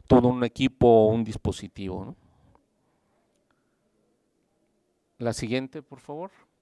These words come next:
El reemplazo, bueno, pues es, eh, inevitable que durante la vida que van a estar los conductores eléctricos instalados, pues surja, eh, algún, algún contratiempo, ¿no? Que puede ser, pues, desde un cortocircuito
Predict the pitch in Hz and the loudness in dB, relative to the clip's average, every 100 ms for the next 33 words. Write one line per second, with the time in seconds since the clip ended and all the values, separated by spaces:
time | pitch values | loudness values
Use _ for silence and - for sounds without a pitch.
0 | _ _ _ _ 127 113 131 123 160 160 | _ _ _ _ -4 2 2 4 4 4
1 | - 175 156 160 151 143 131 156 147 - | 2 0 0 2 0 2 2 2 0 0
2 | 160 151 139 127 120 123 123 120 - 147 | 2 2 2 2 0 0 0 -2 4 4
3 | 156 156 160 - - 113 117 113 - 113 | 4 0 -6 -8 -8 -4 -4 -4 -6 -2
4 | 120 135 143 139 131 127 127 135 123 139 | 0 -2 -4 -4 -4 -6 -6 -8 -6 -4
5 | 135 - 120 110 - 127 123 117 127 - | -2 -4 -6 -4 0 2 0 -4 -6 -4
6 | 135 - - 120 110 156 151 147 151 135 | -4 0 0 0 2 2 6 8 8 6
7 | - - - _ 139 127 - 139 - 151 | -2 -16 -20 _ 2 6 6 6 2 2
8 | 131 120 110 - 139 117 113 117 123 143 | 4 2 -2 -10 -6 -4 0 2 2 2
9 | 143 127 123 131 147 127 123 - 127 123 | 0 0 4 4 4 2 0 -2 -4 -2
10 | 113 110 123 160 - - 131 123 127 135 | 0 -2 -2 -8 -6 0 2 0 0 0
11 | 135 - - - _ - - 120 117 110 | 0 -4 -20 -20 _ -16 -10 -6 -4 0
12 | 120 135 - 135 147 - 127 - 165 160 | 0 4 4 4 2 -4 -8 -4 -6 -4
13 | 180 175 | -4 -4